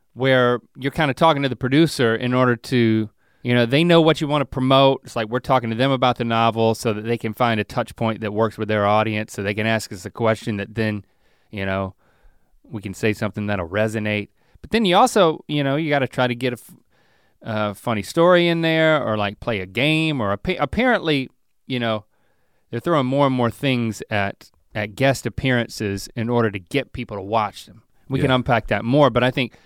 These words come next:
Speaker 1: when we went to the Tonight, uh, the Today Show and the Tonight Show, it's like we kinda knew based on, uh,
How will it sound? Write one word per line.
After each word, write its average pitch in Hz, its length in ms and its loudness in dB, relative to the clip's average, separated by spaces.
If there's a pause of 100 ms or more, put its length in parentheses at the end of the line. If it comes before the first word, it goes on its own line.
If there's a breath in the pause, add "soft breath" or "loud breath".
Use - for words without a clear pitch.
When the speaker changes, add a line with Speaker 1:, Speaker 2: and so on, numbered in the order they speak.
(120)
Speaker 1:
when 160 140 0
we 185 60 2
went 233 160 2
to 170 100 4
the 135 100 2
Tonight, 139 460 -2
uh, 117 320 0
the 127 100 0
Today 131 360 -2
Show 101 360 -2 (240)
and 123 160 -2
the 95 60 -4
Tonight 90 300 -12
Show, 90 180 -12 (420 soft breath)
it's - 100 -16
like 165 120 0
we 151 80 0
kinda 180 380 2
knew 123 800 0 (800)
based 123 380 0
on, 110 400 2
uh, 113 120 -4